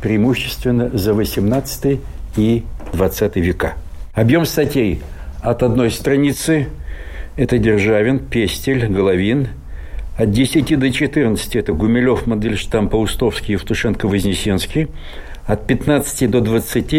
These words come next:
это Кришан Вальдемарс, что понятно, Блок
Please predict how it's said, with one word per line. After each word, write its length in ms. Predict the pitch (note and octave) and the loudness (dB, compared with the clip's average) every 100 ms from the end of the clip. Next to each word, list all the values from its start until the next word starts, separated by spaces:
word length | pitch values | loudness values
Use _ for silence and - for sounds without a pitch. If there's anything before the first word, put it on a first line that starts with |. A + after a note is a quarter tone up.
| D3+ | 0
это 240 | C3+ - | 0 0
Кришан 500 | G#2+ A#2+ A#2 - G2 | -2 0 0 2 0
Вальдемарс, 640 | F2+ F2+ F2 F2+ C3+ D#3 - | 2 2 2 2 2 0 -2
что 220 | - - | -6 -4
понятно, 600 | A#2+ C#3+ C#3+ C#3 D3+ D3+ D3 - - - - | 0 2 2 0 0 -2 -4 -12 -12 -12 -4
Блок 520 | F#2 G2+ D3 D#3+ - | 2 4 4 2 -4